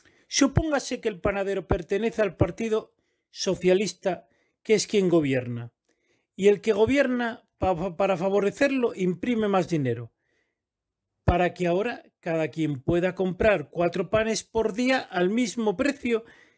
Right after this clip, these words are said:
que compraba antes, con la diferencia que antes tenía solo un pan y ahora tiene cuatro. El panadero se haría cuatro veces más rico y ahora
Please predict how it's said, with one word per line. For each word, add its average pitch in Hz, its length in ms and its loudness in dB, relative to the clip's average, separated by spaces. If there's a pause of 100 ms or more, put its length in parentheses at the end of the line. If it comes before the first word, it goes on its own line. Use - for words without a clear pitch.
que 196 200 4
compraba 190 760 2
antes, 175 380 -2
con 170 180 -6
la 165 60 2
diferencia 196 640 0
que 220 100 2
antes 254 440 -2
tenía 190 320 0
solo 233 260 4
un 226 140 -2
pan 302 380 -2 (420)
y 202 120 2
ahora 214 220 6
tiene 185 300 -2
cuatro. 120 460 -12 (920)
El 196 200 4
panadero 262 580 2
se - 320 -2
haría 294 460 -2 (340)
cuatro 262 360 2
veces 254 300 0
más 233 180 2
rico - 420 -4 (920)
y 170 160 8
ahora 208 500 4